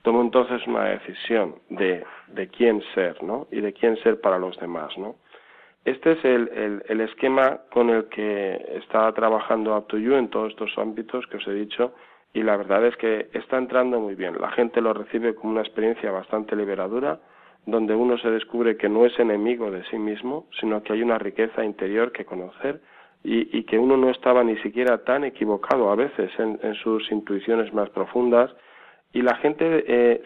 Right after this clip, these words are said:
se alegra mucho normalmente con Up to You, porque lo que encuentra es como una exposición ordenada, lógica y secuencial a las intuiciones que uno ya tenía dentro de sí.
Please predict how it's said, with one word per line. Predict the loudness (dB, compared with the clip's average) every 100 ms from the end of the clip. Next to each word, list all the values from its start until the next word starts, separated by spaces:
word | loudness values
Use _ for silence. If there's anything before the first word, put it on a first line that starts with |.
| 2
se | 4
alegra | 4 2 2
mucho | 0 0 -2
normalmente | 2 4 2 -2 -4
con | 0 0
Up | 0
to | -6
You, | -2 -2 0
porque | 0 2 0
lo | 0
que | 0
encuentra | -2 0 0 0 0 0
es | 0
como | -2 2 2
una | 4 2
exposición | 0 -2 -2 -2 -4 -2 0
ordenada, | 0 0 0 2 4 4 2 -4 -20 -20 _
lógica | 2 4 4 0 0 2 2
y | 0
secuencial | -4 -6 -6 -6 0 4 4 0 -20 _ _
a | -2
las | 0 0 2
intuiciones | 0 0 -2 0 0 2 0 -2
que | -2
uno | -2 0 0
ya | 2 2
tenía | 2 0 2 4
dentro | 2 2 0 0
de | 0
sí. | -4